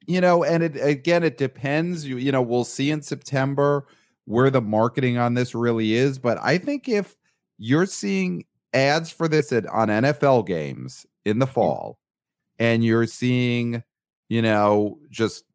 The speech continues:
billboards everywhere. Obviously, the trailer is gonna be on, attached to a lot of movies in, in the fall. But I do think if you're seeing this promoted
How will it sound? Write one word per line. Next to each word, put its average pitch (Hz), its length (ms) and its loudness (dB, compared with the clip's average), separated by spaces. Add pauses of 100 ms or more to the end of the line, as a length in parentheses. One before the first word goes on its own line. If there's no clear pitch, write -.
(100)
billboards 120 540 2
everywhere. 113 720 2
Obviously, 107 340 0
the 113 100 -2
trailer 117 640 2
is 104 140 -2
gonna 107 220 -2
be 98 440 0 (460)
on, 101 280 2
attached 98 500 -2
to 107 80 0
a 95 40 0
lot 98 200 2
of 92 60 -4
movies 95 420 -4
in, 95 160 -4
in 92 340 -4
the 90 80 -2
fall. 92 420 2
But 92 300 0 (560)
I 143 160 4
do 214 160 -4
think 185 260 -4
if 117 140 -2
you're 117 200 0
seeing 175 300 -4
this 170 180 -4
promoted 127 800 0